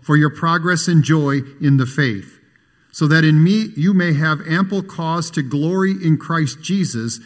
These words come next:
because of my coming to you again. Only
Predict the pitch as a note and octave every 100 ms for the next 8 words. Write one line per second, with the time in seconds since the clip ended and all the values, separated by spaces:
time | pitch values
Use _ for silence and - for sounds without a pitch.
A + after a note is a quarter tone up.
0 | - - - D#3+ F#3+ F3+ F3 E3+ - A#3+
1 | F#3 B2 B2+ A2+ A2 G#2+ A2 - - C3
2 | C#3 B2 G#2 G2 - _ _ _ _ _
3 | _ _ _ _ _ _ - - - C#3
4 | D#3 D#3+ D#3